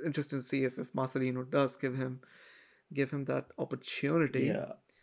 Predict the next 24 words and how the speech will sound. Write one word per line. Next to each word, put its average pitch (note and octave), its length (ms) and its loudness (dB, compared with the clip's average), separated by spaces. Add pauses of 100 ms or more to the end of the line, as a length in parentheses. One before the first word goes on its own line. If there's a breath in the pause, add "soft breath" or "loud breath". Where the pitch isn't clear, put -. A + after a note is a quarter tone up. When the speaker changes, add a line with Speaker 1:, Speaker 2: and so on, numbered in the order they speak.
(160)
Speaker 2:
I C3 60 -2
feel D3+ 200 8
like E3 100 12
he D#3+ 80 10
Speaker 1:
So, D#3+ 60 8
Speaker 2:
was C3+ 100 6
Speaker 1:
yeah. - 120 -4
Speaker 2:
primed C3+ 480 10
for B2+ 140 6
a A2 60 8
role A2 240 8
under A2 180 6
Tudor, G2+ 440 4
which G2+ 140 0
is A2+ 140 2
also D3 240 8
Speaker 1:
Mm. A#2+ 40 8
Speaker 2:
another A2 280 4
sadness G#2+ 640 4
of, G#2 200 0
of A2 160 -4
him A2 240 -4
leaving. G2 440 -2
But - 400 -2